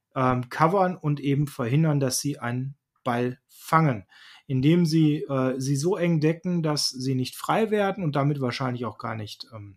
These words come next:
angeworfen werden oder aber an der Stelle,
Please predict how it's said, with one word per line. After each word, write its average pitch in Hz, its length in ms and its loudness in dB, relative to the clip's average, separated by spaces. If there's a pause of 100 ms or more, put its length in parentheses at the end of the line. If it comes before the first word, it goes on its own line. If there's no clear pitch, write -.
(180)
angeworfen 214 760 -2
werden 175 420 0
oder 170 320 2
aber 143 220 0
an 123 140 -2
der 131 140 0
Stelle, 139 480 -2